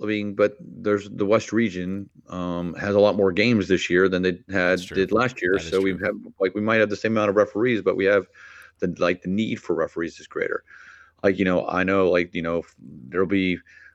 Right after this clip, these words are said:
Speaker 1: a tournament, a two course tournament going on at Alma Heights, right?
Speaker 2: Yep.
Speaker 1: And then there was, then there'd be a three course tournament the same day over at Northside.
Speaker 2: Oh, really?
Speaker 1: Yeah. So we're, like, that's gonna be a need for, like,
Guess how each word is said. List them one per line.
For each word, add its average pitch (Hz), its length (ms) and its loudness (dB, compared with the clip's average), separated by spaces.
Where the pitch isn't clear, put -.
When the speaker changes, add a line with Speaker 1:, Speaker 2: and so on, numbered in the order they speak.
Speaker 1:
a 92 60 -6
tournament, 107 460 2
a 92 80 4
two 120 240 4
course - 340 2
tournament 104 360 -2
going 101 200 0
on 101 220 -2
at 95 180 0
Alma 95 260 -4
Heights, 104 400 -4
right? 92 200 0
Speaker 2:
Yep. 170 100 -10
Speaker 1:
And 95 120 -4
then 98 260 2
there 98 120 4
was, 95 160 2
then 95 160 0
there'd 98 180 -2
be 98 120 0
a - 20 -2
three 135 240 2
course 110 260 2
tournament 104 280 -2
the - 80 2
same 123 380 2
day 123 440 4
over 107 240 2
at 85 60 -2
Northside. 135 400 -2
Speaker 2:
Oh, 113 180 -10
really? 98 380 -10
Speaker 1:
Yeah. - 100 -12
So 98 140 0
we're, 107 200 -2
like, 104 280 -4
that's 90 220 -8
gonna 104 180 -4
be 107 160 0
a 104 40 4
need 107 240 -2
for, 110 100 0
like, 110 280 0